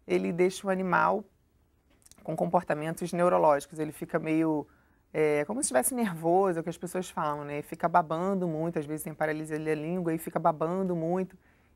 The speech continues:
Então, por isso que a pessoa fala, "Ah, o animal tá com raiva." Então, foi mordido, vai pro médico logo, porque pra ver se o animal não tem essa carteirinha, não tem essa vacina, você vai ao hospital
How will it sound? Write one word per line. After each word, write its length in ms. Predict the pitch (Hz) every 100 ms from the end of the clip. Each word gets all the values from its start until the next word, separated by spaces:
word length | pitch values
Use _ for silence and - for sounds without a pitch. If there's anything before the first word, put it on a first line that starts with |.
| -
Então, 320 | 175 180 190
por 120 | 185
isso 140 | 190 196
que 60 |
a 20 | 196
pessoa 240 | 196 202
fala, 300 | 190 185 220
"Ah, 60 | 254
o 20 |
animal 260 | 214 196
tá 100 | 202
com 160 | 220 269
raiva." 560 | 220 151 151 147 - - _ _ _ _ -
Então, 340 | 175 175 180 185 _ _
foi 220 | - 240
mordido, 680 | 254 220 180 190 220 226 254 _ _ _ _
vai 340 | 139 143 147 180
pro 160 | 233
médico 720 | 208 175 160 160 170 180 208 202 _ _
logo, 480 | 151 151 156 175 208
porque 320 | 202 180 -
pra 120 | 170
ver 160 | 175 156
se 140 | -
o 40 | 208
animal 260 | 214 196 180
não 140 | 214
tem 140 | 220
essa 140 | 202 -
carteirinha, 500 | 175 160 160 160 160
não 100 | 190
tem 80 | 190
essa 160 | 175
vacina, 340 | 160 165 190 170
você 240 | 160 -
vai 400 | 156 147 151 180
ao 100 | 190
hospital 600 | 170 - - 151 143 160